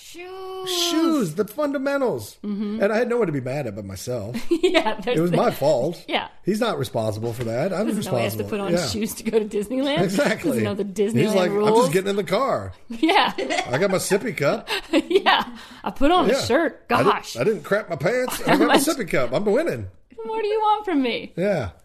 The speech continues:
Speaker 1: Wearing my karate gi. I don't normally wear shoes with those. <laughs>
Speaker 2: Uh, well, anyway, this psycho, uh, apparently cut the head off this doll,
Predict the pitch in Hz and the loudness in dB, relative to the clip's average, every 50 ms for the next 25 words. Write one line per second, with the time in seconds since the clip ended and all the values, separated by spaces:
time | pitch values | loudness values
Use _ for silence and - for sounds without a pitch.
0 | _ _ _ - 262 269 269 240 254 - 269 233 220 233 285 320 302 220 202 214 | _ _ _ -4 -2 0 0 -2 -2 -4 -4 -2 -2 -2 -2 -2 -2 -4 -4 -4
1 | 196 190 202 240 254 208 220 269 320 320 285 247 233 226 214 226 220 220 - - | -4 -2 0 0 2 2 2 4 4 4 2 2 0 -2 -2 -2 -4 -4 -4 -4
2 | 220 208 202 202 196 202 - - 185 180 185 185 202 - - 202 - - - 190 | -4 -4 -4 -6 -8 -8 -6 -8 -4 -2 -2 -4 -4 -6 -8 -10 -10 -8 -10 -10
3 | - - - - - - - - - 156 - - - - - - - - - - | -10 -10 -8 -10 -10 -10 -8 -12 -12 -12 -12 -12 -14 -14 -14 -14 -18 -20 -20 -20
4 | - - - - - - - - - - - 190 190 202 - 311 302 190 190 208 | -20 -18 -18 -18 -18 -18 -18 -18 -16 -6 0 2 4 6 6 6 4 4 4 2
5 | 240 269 262 208 170 160 226 247 - - - 185 156 143 - 147 131 127 143 160 | 2 2 2 0 2 2 0 0 0 -4 -4 -2 -4 -2 -2 0 0 0 0 -2
6 | - - - 160 147 147 143 139 135 135 - - 156 143 196 208 226 202 170 151 | -4 -4 -2 0 0 2 2 0 -2 -4 -4 -6 -2 0 0 0 0 -2 -4 -2
7 | - 190 185 - 165 147 208 220 175 131 123 123 - - 127 123 107 107 101 117 | -4 -4 -2 -2 -2 0 0 0 0 0 -2 -4 -6 -6 -8 -8 -8 -4 -4 -2
8 | 107 98 95 104 135 147 - - | -2 -2 -4 -6 -8 -10 -12 -18